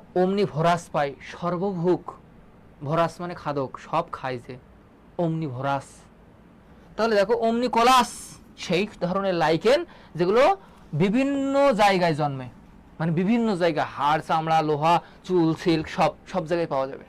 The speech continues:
দেখছো? ফলিকোলাস, ফলিকোলাস মানে কি? ফলি মানে আমি ওই জায়গায় পড়াইছিলাম, দেখো ফোলিয়েট, দাঁড়াও একটু দেখাই দিই। ফোলিয়েট শব্দটির দিকে তাকাও, এই দেখো ফোলিওজ, পাতার মতো, এই দেখো ফলি,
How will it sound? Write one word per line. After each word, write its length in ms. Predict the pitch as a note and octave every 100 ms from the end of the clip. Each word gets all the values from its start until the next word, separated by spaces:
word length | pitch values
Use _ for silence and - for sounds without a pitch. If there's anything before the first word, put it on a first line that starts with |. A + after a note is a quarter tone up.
| - - -
দেখছো? 280 | F#3 G#3+ - - - - - -
ফলিকোলাস, 880 | - A#3+ C#4 B3+ A#3 G3 D#3+ - - - - - - - -
ফলিকোলাস 460 | E3+ F#3+ G#3 G3+ G#3+
মানে 140 | G3
কি? 140 | G3 G#3+ - - - - - - - - - - -
ফলি 180 | F#3 F#3
মানে 200 | F#3+ G3+ - - - - -
আমি 220 | E3 F3+
ওই 380 | F#3 A3 C4 C#4
জায়গায় 240 | G#3 G3 F#3+
পড়াইছিলাম, 480 | F3+ F3+ - E3+
দেখো 360 | D#3+ D3+ D3+ C#3 - - -
ফোলিয়েট, 560 | - F#3 F#3 G3 D#3 - - - - -
দাঁড়াও 160 | D3+ D3+
একটু 120 | D3
দেখাই 260 | D3+ D3+
দিই। 120 | C#3 C3 - - - - - - - - - - - - - -
ফোলিয়েট 520 | - G#3 G#3 G3 - - - - -
শব্দটির 300 | F3 F3 E3+
দিকে 120 | F3
তাকাও, 360 | F3 D#3 F#3 A#3
এই 100 | D#3
দেখো 240 | D3 C3 B2 - - - -
ফোলিওজ, 680 | - A#3 A#3 A#3+ G#3+ G3+ C3+ - - - -
পাতার 320 | G3 F#3+ F3
মতো, 200 | D#3 D3
এই 60 | C#3+
দেখো 200 | C#3 C3+
ফলি, 320 | - D#3